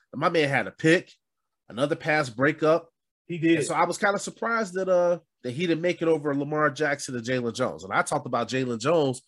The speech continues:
Speaker 1: on the last episode, how I thought that, you know, he had been up and down. While he, I did give him credit for the fact that he did struggle and he came back better from those struggles. So maybe the
Speaker 2: He did.
Speaker 1: organization looks at a young guy and they said,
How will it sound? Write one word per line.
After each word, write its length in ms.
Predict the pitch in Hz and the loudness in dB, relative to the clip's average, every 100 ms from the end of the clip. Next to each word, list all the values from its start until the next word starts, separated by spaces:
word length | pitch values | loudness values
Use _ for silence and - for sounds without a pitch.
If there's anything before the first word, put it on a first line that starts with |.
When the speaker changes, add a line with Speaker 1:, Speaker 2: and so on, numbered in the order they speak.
| _ _ - | _ _ -10
Speaker 1:
on 100 | 110 | -6
the 60 | 104 | 2
last 300 | 185 202 143 | 2 4 0
episode, 500 | - - 127 123 120 _ _ | -2 -2 -2 -2 -4 _ _
how 180 | 127 127 | 0 0
I 100 | 135 | 0
thought 360 | 143 131 123 | 2 0 0
that, 180 | 123 123 _ | -4 -6 _
you 100 | 180 | -2
know, 120 | 135 | 0
he 400 | 127 165 165 151 | 0 -4 -4 -6
had 200 | 135 143 | -4 -2
been 140 | 139 135 | -2 -2
up 180 | 143 139 | -2 -2
and 100 | 127 | 2
down. 280 | 151 113 113 | 2 2 -2
While 240 | 120 120 | -2 -2
he, 240 | 127 123 104 131 | -4 -10 -8 -4
I 100 | 143 | -2
did 140 | 135 | 0
give 180 | 139 131 | 0 0
him 120 | 120 | -4
credit 380 | - 214 170 - | -4 -2 -2 -4
for 80 | 139 | -6
the 80 | 127 | -4
fact 300 | 139 139 123 | -4 -4 -4
that 60 | |
he 100 | 123 | -6
did 180 | 123 120 | -4 -4
struggle 520 | - 160 165 127 113 _ _ - | -2 2 2 0 -6 _ _ -8
and 100 | 123 | -6
he 60 | |
came 320 | 120 147 127 110 | -4 -2 -2 0
back 280 | 131 120 _ _ _ _ - | -2 -2 _ _ _ _ -6
better 300 | 110 160 135 | 2 2 2
from 180 | 131 113 | -2 -6
those 160 | 95 | -8
struggles. 380 | - - 67 - | -8 -10 -10 -16
So 100 | 117 | -10
maybe 280 | 117 143 139 | -4 -2 -2
the 60 | 139 | -2
Speaker 2:
He 40 | |
did. 20 | |
Speaker 1:
organization 640 | 143 - 165 165 139 - 123 | -2 2 2 2 -4 -8 -6
looks 240 | 139 139 | -6 -4
at 80 | 127 | -4
a 40 | |
young 260 | 123 131 123 | -2 -2 -2
guy 160 | 127 | -4
and 100 | 127 | -4
they 80 | 120 | -6
said, 420 | 120 139 131 123 | -8 -6 -4 -6